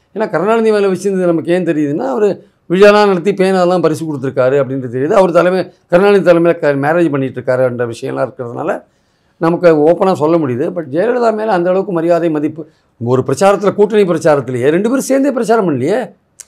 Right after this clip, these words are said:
சேர்ந்து ரெண்டு பேர், விஜயகாந்தும் ஜெயலலிதாவும் சேர்ந்து பிரச்சாரம் பண்ணவே இல்லை சார். அது மாதிரி தான் நிலை இருந்தது ஆக்சுவலா. எப்படி சோனியா காந்தியும் ஜெயலலிதாவும் சேர்ந்து பிரச்சாரம் பண்ண இருந்தாங்களோ, அந்த மாதிரி விஜயகாந்தோட சேர்ந்து பிரச்சாரம் பண்ணதே கிடையாது.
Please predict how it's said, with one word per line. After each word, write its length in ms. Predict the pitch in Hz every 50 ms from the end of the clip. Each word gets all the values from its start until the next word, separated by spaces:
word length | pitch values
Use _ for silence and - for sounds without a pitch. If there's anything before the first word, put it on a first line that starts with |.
| _ _ _ _ _ _ _ _ _ _ _ _
சேர்ந்து 360 | - - 196 254 277 262 247
ரெண்டு 220 | 202 202 208 226
பேர், 100 | 214 196
விஜயகாந்தும் 460 | 190 262 262 262 262 254 254 247 240
ஜெயலலிதாவும் 320 | 208 220 226 240 233 240 233
சேர்ந்து 320 | - - 226 254 240 233
பிரச்சாரம் 380 | 208 202 190 208 220 220 208 185
பண்ணவே 160 | 175 185 185
இல்லை 180 | 180 147 131 107
சார். 380 | 104 147 202 247 233 - - _ _ _ _ _ _ _ _ _ _ _ _ _
அது 180 | - 135 185
மாதிரி 280 | 226 240 240 240 254 233
தான் 120 | 202 190
நிலை 220 | 214 220 220 202 185
இருந்தது 380 | 180 175 196 190 175 160 139
ஆக்சுவலா. 400 | 127 131 - 131 127 110 98 - - _ _ _ _ _ _ _
எப்படி 320 | - 160 175 208 226 220
சோனியா 280 | - 190 208 214 220 214
காந்தியும் 800 | 202 202 185 180 180 180 180 180 175 180 180 175 175 170 165 151
ஜெயலலிதாவும் 440 | 143 156 165 170 170 160 165 165 160
சேர்ந்து 280 | 147 160 175 170 160
பிரச்சாரம் 360 | 139 147 131 147 143 147 143
பண்ண 220 | 135 127 127 123 123
இருந்தாங்களோ, 540 | 113 117 113 107 104 110 127 151 180 190 - _ _ _ _ _ -
அந்த 220 | 123 156 180 208
மாதிரி 220 | 220 226 214 185
விஜயகாந்தோட 480 | 180 226 240 247 233 226 220 208 220 220
சேர்ந்து 320 | 214 196 202 214 214 202
பிரச்சாரம் 400 | 180 190 175 180 202 202 190 170
பண்ணதே 220 | 165 175 185 185 180
கிடையாது. 440 | 147 135 135 127 117 101 87 -